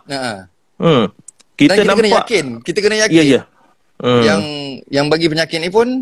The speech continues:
Speaker 1: Allah dan
Speaker 2: Allah
Speaker 1: menyembuhkan
Speaker 2: Ta'ala, ya.
Speaker 1: pun Allah juga.
Speaker 2: Baik, baik, baik. Betul tu.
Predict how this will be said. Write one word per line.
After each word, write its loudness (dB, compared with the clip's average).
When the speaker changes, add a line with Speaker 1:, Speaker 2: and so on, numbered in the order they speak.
Speaker 1:
Allah 0
dan -2
Speaker 2:
Allah -4
Speaker 1:
menyembuhkan 2
Speaker 2:
Ta'ala, 2
ya. 2
Speaker 1:
pun 0
Allah 2
juga. -2
Speaker 2:
Baik, 2
baik, 2
baik. 2
Betul 2
tu. 2